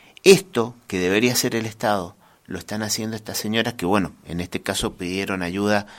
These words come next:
eh, en donaciones porque, bueno, no les alcanza, es evidente, no, no es tan, no es tan importante lo que cobran. Pero,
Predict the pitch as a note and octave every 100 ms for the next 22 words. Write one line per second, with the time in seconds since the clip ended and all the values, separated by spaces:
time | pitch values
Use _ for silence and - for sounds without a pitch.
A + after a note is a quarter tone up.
0 | - - - - D#2 C#2+ - F2+ F2+ F#2+
1 | - C#3 C3 A#2+ G#2 - - D#2 - E2
2 | D#2 D2 C#2 - - - - A#2 F#2+ D2
3 | F#2 F#2 G2 G2 F#3 B2+ D2+ E2 - G2
4 | F2 B2+ F#3 A#2+ F2+ F2 F#2 F2+ E2 -
5 | - - - _ - G2+ - G2 F#2+ F#2
6 | F2+ E2+ E2+ D#2 C#2 G2+ A2 - B2 A2
7 | E2+ G2+ C#3+ A2 E2+ E2 E2 - - G2
8 | F#2 F2 F2 F2 - - - _ - -
9 | A2 A2 F2